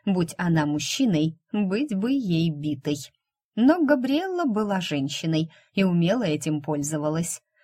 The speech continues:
То, что он был самым вспыльчивым из троицы друзей, она поняла сразу, как и то, что его заденет такое сравнение.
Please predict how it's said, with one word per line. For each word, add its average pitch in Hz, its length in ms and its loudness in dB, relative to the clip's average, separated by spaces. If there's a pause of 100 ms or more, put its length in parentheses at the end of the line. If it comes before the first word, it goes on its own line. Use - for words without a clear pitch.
(180)
То, 214 180 2
что 185 240 -2
он 196 320 -2
был 214 180 0
самым 262 520 2
вспыльчивым 165 720 -2
из 170 260 -4
троицы 160 480 -2
друзей, 156 560 -2 (260)
она 349 240 0
поняла 170 420 0
сразу, 143 640 -4 (280)
как 190 220 0
и 185 40 2
то, 185 200 -4
что - 180 -6
его 208 380 0
заденет 180 680 0
такое 170 360 -2
сравнение. 160 960 0